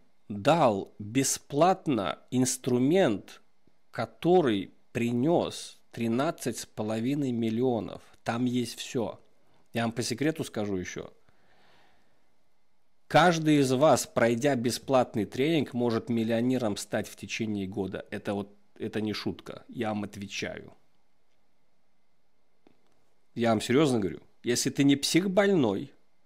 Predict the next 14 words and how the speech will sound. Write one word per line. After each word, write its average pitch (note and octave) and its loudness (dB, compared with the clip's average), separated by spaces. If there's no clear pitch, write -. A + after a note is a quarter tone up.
но A2 0
если A2+ 0
ты - -2
не A#2 2
долбоеб G#2 -2
и F#2 -6
не F#2 -8
совок, F#3 -2
ты A#2+ 4
проходишь D3 2
это, C#3 -2
ты - -10
становишься A#2 -2
миллионером. F#2 -6